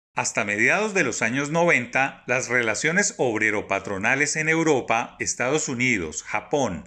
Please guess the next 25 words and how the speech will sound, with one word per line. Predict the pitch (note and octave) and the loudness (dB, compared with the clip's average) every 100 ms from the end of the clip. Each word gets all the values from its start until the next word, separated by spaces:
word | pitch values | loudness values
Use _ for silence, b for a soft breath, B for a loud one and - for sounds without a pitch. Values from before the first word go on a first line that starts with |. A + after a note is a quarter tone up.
| - | -6
y | C3+ | 0
algunos | C3+ C#3 F#3 G3+ G3+ | 0 0 0 0 -2
otros | F3 F3 | -2 -4
países | F3+ A2+ G#2 A#2+ - E2+ | -2 0 0 -2 -4 -6
de | E2+ | -4
la | E2+ | -4
cuenca | - A#2 A#2+ C#3 | -4 -4 0 2
del | C#3 - | 2 0
Pacífico | A2+ - F3+ D#3 - D3 D3+ - | -2 -2 -4 -6 -2 -2 0 0
eran | A#2+ B2 A#2+ | 0 0 -2
tirantes, | G2+ A#2+ C#3+ F#2+ C#2+ - - - | -2 0 0 -4 -12 -12 -10 -2
pero | B2 D3 | 0 2
una | F#3+ A#3+ | 2 2
vez | G#3 F3 | 4 4
las | F#3 | 2
sociedades | F#3 E3 A#2+ A2+ C3 C#3 D#3 | 0 -2 2 2 4 2 0
lograron | D#3 A2 A2+ A#2 G#2 F2+ | 0 2 2 2 0 -2
el | F2+ | 0
anhelado | F2+ F#2 F#2 G#2 C3+ | 0 0 0 0 0
bienestar | E3 C#3+ G2 - A2 | 0 0 0 -2 -2
social, | G#2 C#3+ C#3+ D3+ F#2 D2 - | -2 -4 0 2 2 -4 -12
satisfacer | - C3 B2+ B2 - A#2+ D#3 D#3+ | -4 -2 -2 -2 -2 -2 0 2
las | G3+ F3+ | 0 2
necesidades | C#3+ B2 - G#2 F#2+ A2+ B2 | 0 -2 -4 -2 0 0 0
básicas | D3 B2+ F#2+ - D2+ | 0 0 -4 -8 -8